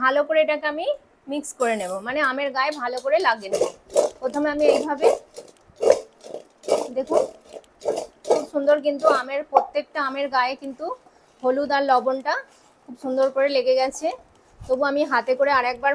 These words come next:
ভালো করে মেখে নিচ্ছি, যাতে প্রত্যেকটা আমের গায়ে লবণ আর হলুদটা সুন্দরভাবে লেগে যায়। এবার আমি দেখুন একটা মুড়ির যে চালা হয় সেই চালনা নিয়ে নিয়েছি, যেহেতু এটা একটা বড় জায়গা আমি রোদে দেবো আমগুলো, সেই জন্য আমি এটা নিয়েছি। আপনারা চাইলে কুলোগুনি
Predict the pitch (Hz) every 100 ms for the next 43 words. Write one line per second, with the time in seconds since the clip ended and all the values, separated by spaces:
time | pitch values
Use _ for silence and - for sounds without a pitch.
0 | 269 233 247 254 269 277 247 285 277 -
1 | - 415 554 - _ 226 226 269 427 -
2 | 247 - 262 302 262 254 262 240 233 269
3 | 539 _ _ _ _ 233 233 233 254 262
4 | 277 247 240 - 277 554 - - - 262
5 | 254 247 254 247 359 226 196 175 160 -
6 | _ _ - 285 302 320 330 311 339 311
7 | 311 339 285 294 302 254 311 311 262 254
8 | 269 277 302 - 302 - 262 240 269 285
9 | 302 294 302 - 349 539 233 277 269 294
10 | 302 294 311 254 247 254 285 285 269 294
11 | 285 294 302 262 277 294 302 294 277 262
12 | 277 359 294 262 277 294 294 277 277 285
13 | 285 277 339 - _ _ _ - - 240
14 | 269 285 285 285 294 302 269 269 294 302